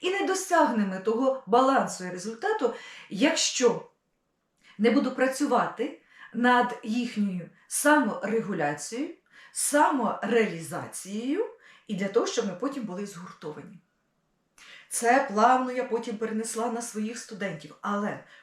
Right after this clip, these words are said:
поки працювала з учнями, ще одне зрозуміла, що не можна досягти ще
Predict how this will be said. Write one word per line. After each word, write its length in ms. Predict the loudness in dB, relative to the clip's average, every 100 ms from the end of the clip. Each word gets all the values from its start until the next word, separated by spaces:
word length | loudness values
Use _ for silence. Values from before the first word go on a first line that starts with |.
| _ 0
поки 260 | 0 2
працювала 680 | 0 -2 0 0 2 4 4
з 160 | 0 -2
учнями, 400 | -2 -2 -4 -6
ще 500 | -6 -4 0 4 4
одне 260 | 4 2 0
зрозуміла, 680 | -2 -4 -6 -6 -6 -8 -12 -16 -18 -12
що 680 | -4 -4 2 4 6 6 4 0 _ -4
не 140 | 4
можна 680 | 4 6 4 4 4 2 0 -10 _
досягти 600 | 0 4 2 2 0 0
ще 680 | 0 -2 -2 0 2 0